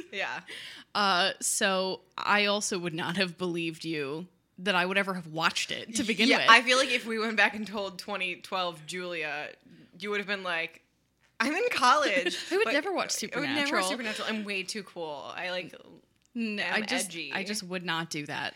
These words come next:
Speaker 2: Um,
Speaker 1: Yeah.
Speaker 2: but I
Speaker 1: Turns
Speaker 2: am
Speaker 1: out,
Speaker 2: a liar. <laughs>
Speaker 1: turns out, turns out, everyone is cringe.
Speaker 2: Everyone.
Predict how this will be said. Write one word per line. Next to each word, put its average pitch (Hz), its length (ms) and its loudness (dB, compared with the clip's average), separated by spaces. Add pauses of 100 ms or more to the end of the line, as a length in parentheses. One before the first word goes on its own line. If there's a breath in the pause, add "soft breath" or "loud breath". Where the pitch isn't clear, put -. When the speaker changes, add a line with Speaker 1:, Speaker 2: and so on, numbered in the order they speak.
Speaker 2:
Um, 170 240 0
Speaker 1:
Yeah. 151 220 -4
Speaker 2:
but 196 120 0
I 190 160 2 (420)
Speaker 1:
Turns 277 300 2
Speaker 2:
am 220 60 6
Speaker 1:
out, 202 120 6
Speaker 2:
a 247 40 4
liar. 170 460 6
<laughs> - 0 -
Speaker 1:
turns 202 360 0
out, 175 240 -2
turns 180 280 -6
out, 180 260 -2 (580)
everyone 202 360 -12
is 196 100 -14
cringe. 165 420 -16 (480 loud breath)
Speaker 2:
Everyone. 208 680 -4